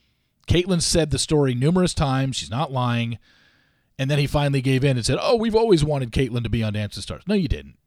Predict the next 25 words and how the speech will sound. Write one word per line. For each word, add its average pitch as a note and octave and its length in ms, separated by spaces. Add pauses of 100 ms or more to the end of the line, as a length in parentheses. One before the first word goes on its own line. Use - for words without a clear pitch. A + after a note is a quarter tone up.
You're C3+ 120
a - 20
fucking - 260
liar. C#2+ 340 (540)
So D#3+ 460
then E3+ 240
Caitlyn F#3+ 340
goes C3+ 180
on, B2+ 220
and B2 80
then D3+ 100
it C#3 60
just A#2+ 200
opens A#2 260
up G#2+ 80
the - 80
floodgates B2 640
<laughs> - 80
because C#3 460
then A#2 280 (440)
you B2 140
know, G#2 140
Gabby D3 320
goes C3+ 260
on, A#2+ 400